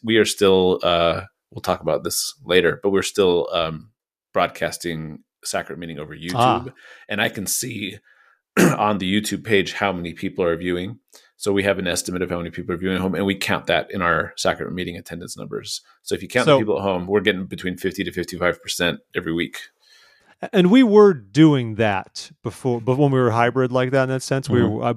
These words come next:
Speaker 2: we, the clerk and I put a spreadsheet together so we could get the total. And I was also looking for any trends. Like, I was looking at key milestones we might have had that would possibly affect attendance going up or down, like when masks came off, things like that.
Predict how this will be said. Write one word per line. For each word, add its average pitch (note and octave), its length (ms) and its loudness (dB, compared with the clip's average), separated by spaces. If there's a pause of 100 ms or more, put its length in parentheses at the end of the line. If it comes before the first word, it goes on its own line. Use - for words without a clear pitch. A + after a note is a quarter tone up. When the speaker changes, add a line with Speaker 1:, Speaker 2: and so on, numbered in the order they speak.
Speaker 2:
we, C3 140 2 (180)
the B2+ 120 -4
clerk A#2+ 240 2
and A2 80 0
I G#2 40 0
put G#2 160 -8
a G2+ 40 -2
spreadsheet - 340 -4
together G2+ 300 -4
so - 100 -10
we G#2 80 -6
could F#2 100 -14
get G2+ 120 -12
the - 80 -14
total. G#2 400 -6
And C3+ 80 -2
I D#3 40 4
was D#3 80 4
also D#3+ 200 2
looking A#2 160 0
for B2 120 -2
any G#2 140 -4
trends. G#2+ 380 -4
Like, G2+ 100 -4
I G#2 40 -2
was F#2+ 120 -6
looking G#2+ 160 -6
at F#2+ 60 -12
key A#2+ 160 -4
milestones G#2 500 -2
we A2+ 80 -4
might G#2+ 160 0
have G#2 100 -2
had G#2+ 380 2 (480)
that A#2+ 60 0
would A#2 120 -2
possibly A2 360 0
affect - 280 0
attendance G#2+ 320 -4
going G2+ 220 0
up G#2 160 -2
or G2+ 80 -2
down, G#2 300 0
like G2+ 180 -6
when G2+ 80 -12
masks G2 340 -10
came G2 200 -4
off, F#2+ 240 -2
things G2+ 240 -10
like G2 180 -8
that. G2 240 -8